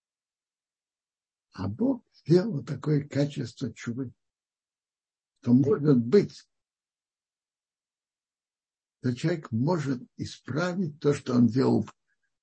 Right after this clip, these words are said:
плохие дела, и, и может это аннулировать.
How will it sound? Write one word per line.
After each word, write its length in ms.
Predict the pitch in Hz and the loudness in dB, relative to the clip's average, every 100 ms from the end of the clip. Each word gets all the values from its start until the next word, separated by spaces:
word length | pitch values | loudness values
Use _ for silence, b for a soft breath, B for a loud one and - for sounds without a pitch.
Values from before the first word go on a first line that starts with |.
| _ | _
плохие 500 | 120 123 - 127 120 | 6 6 6 8 8
дела, 560 | 95 110 98 127 160 156 _ _ _ _ _ - | 6 2 2 0 -2 -8 _ _ _ _ _ 6
и, 400 | 127 131 117 B B _ | 12 12 10 B B _
и 120 | 139 | 8
может 600 | 135 151 226 160 175 - - | 10 12 12 10 6 4 -2
это 320 | 143 139 139 | -2 2 2
аннулировать. 480 | 117 104 113 95 | 4 2 -2 -4